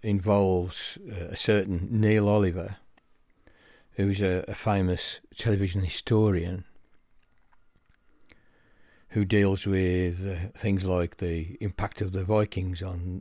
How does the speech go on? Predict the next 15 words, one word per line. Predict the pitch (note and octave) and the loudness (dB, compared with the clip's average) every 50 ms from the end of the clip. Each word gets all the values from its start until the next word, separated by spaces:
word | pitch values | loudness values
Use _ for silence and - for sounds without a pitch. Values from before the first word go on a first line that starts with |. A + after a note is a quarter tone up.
| - | -8
on | F2 F2+ F2 F2 | -8 -8 -6 -4
the | F2 F2+ | -4 -2
U | F#2 F#2 F#2 F#2 | -2 -2 -2 -4
K | - - G2+ F#2 F2+ F2 F#2 G2 - - _ - | -4 -4 -2 -2 -2 -2 -4 -6 -10 -14 _ -14
and | A2 G2+ F2+ F2+ F2+ E2+ D#2 - - _ - - - - _ _ - | -10 -8 -8 -6 -8 -8 -10 -14 -18 _ -20 -20 -20 -20 _ _ -10
similar | - - - C3+ A#2+ G#2+ G2 G2 F#2 F#2 - - _ - | -6 0 2 4 4 6 6 4 2 0 -2 -8 _ -8
topics. | - - B2+ - - - - - - - - - - - - - - _ _ _ _ _ _ - - _ _ _ _ _ _ _ _ _ _ _ _ - - - - | -4 -4 -2 -2 -4 -8 -8 -12 -16 -18 -20 -20 -20 -20 -20 -20 -20 _ _ _ _ _ _ -20 -20 _ _ _ _ _ _ _ _ _ _ _ _ -20 -10 -4 0
Uh, | A#2+ | 2
Neil | B2 C#3 E3+ F#3 F3 D3 | 6 6 8 8 8 8
Oliver | B2+ C#3 D3 C#3 A#2 A2 G#2 | 8 8 8 6 6 6 4
is | G2+ F#2+ | 4 4
now | A2 A2+ A2+ A2+ | 4 4 6 4
a | G#2 | 4
presenter | - - A2 G2 A2 G#2+ A2 G2+ - G2+ F#2+ | 2 2 0 2 2 2 2 2 0 0 0
on | F#2+ G2 A2 A#2 - | 2 2 0 0 -2